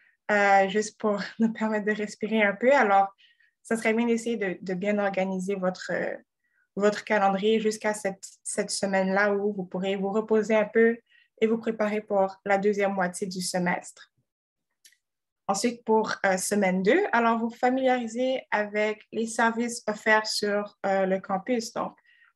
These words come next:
durant cette présentation, on vous a fait part de différents services, par exemple ceux du B E P C, on a des, des agents, des spécialistes. Euh, essayez de voir qu'est-ce qui serait bénéfique,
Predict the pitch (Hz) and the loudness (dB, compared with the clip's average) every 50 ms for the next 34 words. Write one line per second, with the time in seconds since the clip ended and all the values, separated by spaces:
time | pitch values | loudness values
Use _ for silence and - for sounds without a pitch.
0 | _ - 202 202 208 214 214 196 202 - 214 208 208 208 208 202 208 208 - 254 | _ -2 2 2 2 2 2 -2 -2 -2 -2 0 0 0 0 0 -2 0 2 2
1 | 254 262 240 208 208 196 196 208 - 214 208 208 - 220 214 208 208 214 208 185 | 2 2 2 0 0 -2 -2 -2 -2 -4 -4 -2 -2 0 0 2 0 0 -2 -6
2 | 185 180 190 185 - 220 214 208 214 220 - - 196 196 196 226 262 277 277 - | -8 -8 -8 -6 -4 -2 0 0 -2 -2 -2 -4 -4 -4 -2 -2 -4 -4 -4 -8
3 | - 202 196 196 190 - - 208 208 - - 202 185 185 190 180 190 190 190 185 | -8 -4 -4 -4 -4 -4 -4 -4 -4 -4 -6 -6 -4 -4 -2 0 0 -2 -2 0
4 | - 190 196 - - 233 226 220 226 226 - _ - - - - - _ _ - | -2 -4 -4 -2 0 2 2 2 2 0 -4 _ -20 -20 -20 -20 -20 _ _ -8
5 | 208 202 196 202 208 202 185 - _ _ - 180 196 190 185 180 180 180 180 185 | -4 0 2 2 2 0 -2 -8 _ _ -8 -4 -2 -2 -2 -2 -2 -2 -2 -2
6 | 180 180 185 185 220 220 226 208 202 202 - - 196 190 - - 190 190 196 220 | 0 -2 -2 -2 0 0 0 0 -2 -4 -6 -8 -8 -8 -4 -2 -2 0 0 -2
7 | 262 294 294 - _ _ _ _ - - _ _ _ _ _ - 208 202 196 202 | -2 -4 -6 -12 _ _ _ _ -20 -20 _ _ _ _ _ -2 0 2 4 4
8 | 196 196 196 190 190 185 - _ - - 196 220 220 220 - 240 233 226 214 190 | 4 4 4 2 0 -6 -8 _ -4 2 2 2 4 4 0 0 0 0 -2 -2
9 | 180 190 208 214 220 214 214 - - _ _ _ _ _ _ - - 247 247 - | 0 2 4 4 4 4 2 -2 -12 _ _ _ _ _ _ -6 -4 -4 -4 -4
10 | - - 214 - - - 208 202 185 190 190 185 190 185 - - 220 220 | -6 -8 -8 -8 -6 -4 -2 -2 -2 -2 -2 -2 -2 -2 0 0 0 0